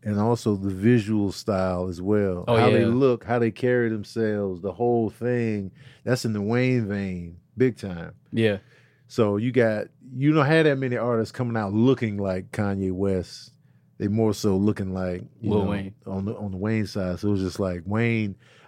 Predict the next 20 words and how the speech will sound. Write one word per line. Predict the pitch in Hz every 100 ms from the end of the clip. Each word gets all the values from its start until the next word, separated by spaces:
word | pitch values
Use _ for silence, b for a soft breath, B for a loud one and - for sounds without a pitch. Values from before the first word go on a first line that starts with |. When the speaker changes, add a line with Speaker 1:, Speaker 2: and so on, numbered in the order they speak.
| -
Speaker 1:
I | 107
feel | - 107
like, | 98 90
is | 92
the | 98
bigger | 95 104 104
influence | 101 95 - 101 95 92 - _ _ _ _ _
in | 107
terms | 110 113
of | 101 92
total | 131 110
package | 101 127 107 98 98
influence. | 107 101 113 110 101 92 -
Speaker 2:
Yeah. | 107 101 95 b b b b
Speaker 1:
Wayne | 110 110 113
is | 101 85
just, | 98 98 - _ _ _ _ _ - _
you | - 110
know, | 98 90 95 104 _ _ -
uh, | 98 90 87 92 98